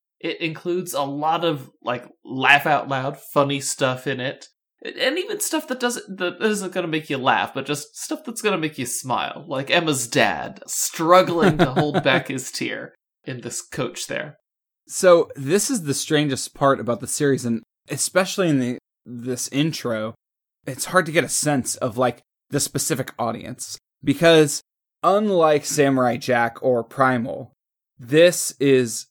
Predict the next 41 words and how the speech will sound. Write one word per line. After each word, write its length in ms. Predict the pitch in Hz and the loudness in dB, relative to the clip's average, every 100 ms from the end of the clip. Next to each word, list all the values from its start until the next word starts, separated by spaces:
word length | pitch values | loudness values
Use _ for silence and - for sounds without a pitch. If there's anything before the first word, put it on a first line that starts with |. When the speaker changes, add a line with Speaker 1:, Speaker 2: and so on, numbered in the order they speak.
| _ _ | _ _
Speaker 2:
very 340 | 110 139 160 151 | -4 2 4 2
cartoony, 680 | - 151 147 127 117 113 120 _ _ _ _ - | 0 -2 0 -2 -2 -4 -8 _ _ _ _ -4
and 160 | 127 | -2
a 20 | |
lot 200 | 120 139 | 4 4
of 80 | 143 | 4
the 80 | 127 | -2
humor 560 | - 202 196 143 123 - | -6 -2 2 4 2 4
is 560 | 131 123 120 117 - - _ _ - | 4 4 2 -2 -8 -12 _ _ 4
based 400 | 139 135 - 123 | 4 4 -4 -2
in 160 | 127 | -2
that 220 | 117 98 | -2 -4
cartooniness. 880 | - 117 110 135 117 53 53 - - _ _ - | -4 -4 -2 -2 -2 -4 -10 -10 -10 _ _ -4
Like, 180 | 135 | -2
it's 120 | 165 - | -2 -2
funny 200 | 233 196 | 2 2
enough 320 | 165 160 - | 4 2 0
to 80 | 139 | -4
see 840 | - 151 151 135 131 131 123 120 - | -2 -2 2 2 2 2 0 -2 -4
a, 240 | - 139 127 | -4 -4 -2
a 80 | 139 | -2
man 260 | 135 127 117 | 0 0 -2
struggle 400 | - 135 117 117 | -2 -2 0 -2
to 60 | |
cry, 320 | - 123 110 | -2 0 0
not 240 | 113 110 - | 0 -4 -6
to 60 | |
cry, 240 | 107 113 110 | -6 -2 -2
you 120 | 110 | -4
know, 140 | 110 | -6
haha, 380 | 113 127 110 113 | -2 -2 -2 -4
gender 340 | 107 127 120 110 | -2 -2 -2 -2
norms. 400 | 117 117 120 120 | -2 -4 -8 -2
But 320 | 165 156 - _ _ | 4 4 2 _ _
more 300 | 190 220 208 | 4 8 8
importantly, 600 | 165 - 262 220 147 139 131 | 6 8 8 10 4 2 2
he 140 | 170 | -2
just 220 | 156 - | -6 -6
looks 420 | 147 240 254 - | -4 4 4 4
ridiculous. 760 | 139 123 175 - - 67 - - | -2 0 0 -2 -6 -6 -4 -4
And 320 | - 147 139 | 0 0 0